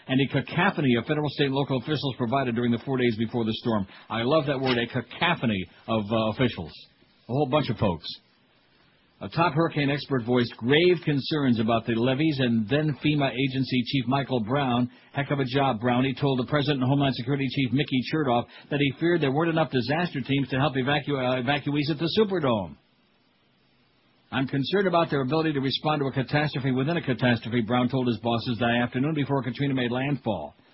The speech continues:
Some of the footage conflicts with the defenses that federal, state, and local officials have made in trying to deflect blame and minimize the political fallout from the failed Katrina response.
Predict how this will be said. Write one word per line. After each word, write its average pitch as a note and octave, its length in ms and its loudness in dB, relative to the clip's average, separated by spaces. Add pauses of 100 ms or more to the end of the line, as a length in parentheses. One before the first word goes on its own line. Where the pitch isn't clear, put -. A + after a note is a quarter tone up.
(360)
Some A#3 240 6
of F#3+ 80 0
the C#3+ 80 2
footage C#3 320 0
conflicts C#3+ 400 0
with C#3 80 -2
the B2+ 100 0
defenses D#3+ 440 -2
that B2+ 160 0
federal, D#3 300 -2
state, D3 280 0
and C3 100 0
local C3 240 0
officials C3 380 -4
have B2 100 0
made B2+ 300 0 (180)
in B2 120 -4
trying D3 200 2
to C3+ 80 -2
deflect D3+ 460 0
blame B2 260 2
and B2+ 80 4
minimize C#3+ 340 2
the B2+ 120 4
political C3 400 -2
fallout D3 400 0
from B2 100 2
the A#2 180 2 (280)
failed D#3 240 4
Katrina C#3 340 0
response. B2 640 2